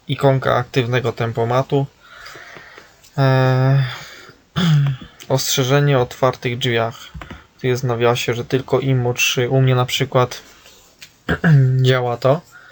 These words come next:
ale pokazuje, nie pokazuje mi, które drzwi, tylko po prostu jest ikonka, że otwarte drzwi. <clears throat> Tutaj jest k-, komunikat, y, jak niektórzy mają włączony immobilizer, y, wy-,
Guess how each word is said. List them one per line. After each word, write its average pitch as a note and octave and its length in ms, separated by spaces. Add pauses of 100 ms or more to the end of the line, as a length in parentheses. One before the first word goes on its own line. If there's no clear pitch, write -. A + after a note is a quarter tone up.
(180)
ale B2 180
pokazuje, B2+ 560
nie C3 140
pokazuje C3+ 420
mi, C3 140
które A#2 340
drzwi, A2 300 (160)
tylko - 220
po - 60
prostu A#2+ 240
jest A#2+ 140
ikonka, A#2+ 580 (840)
że B2 240
otwarte A#2+ 480
drzwi. A#2 360 (1900)
<clears throat> E3+ 80 (420)
Tutaj C#3 680
jest B2 380
k-, - 140 (260)
komunikat, C3+ 800
y, B2 600 (160)
jak C3 240
niektórzy C3+ 360
mają B2+ 280
włączony B2 440
immobilizer, A#2+ 640
y, D3+ 40 (1300)
wy-, A#2+ 140